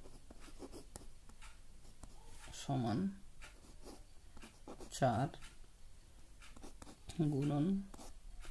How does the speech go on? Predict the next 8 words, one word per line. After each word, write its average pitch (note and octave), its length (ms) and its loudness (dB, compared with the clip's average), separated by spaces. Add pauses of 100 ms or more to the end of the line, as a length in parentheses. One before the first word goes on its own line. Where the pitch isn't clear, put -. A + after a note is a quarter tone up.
(920)
থ্রি C#3 340 8 (180)
এম C3+ 100 10 (920)
মাইনাস C3 480 10 (760)
ফোর - 380 4 (3250)
সমান C#3+ 360 4 (3500)
তিন D3 180 12 (180)
চারে B2+ 280 10 (1300)
বারো A#2+ 300 12